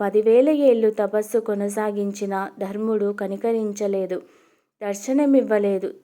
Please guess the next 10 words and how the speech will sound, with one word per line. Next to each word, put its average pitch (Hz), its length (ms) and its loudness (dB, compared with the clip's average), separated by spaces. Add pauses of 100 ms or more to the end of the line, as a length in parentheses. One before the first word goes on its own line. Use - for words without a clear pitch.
తపస్సు 233 340 -2
చేసి 214 640 0
చేసి 202 300 0
దుర్వాసుడు 202 760 -2
కృషించిపోయాడు. 202 1080 -4 (760)
ఆయనకు 285 640 6
ధర్ముడి 233 500 2
మీద 247 200 2
పట్టరాని 226 880 0
మీ-, 262 220 4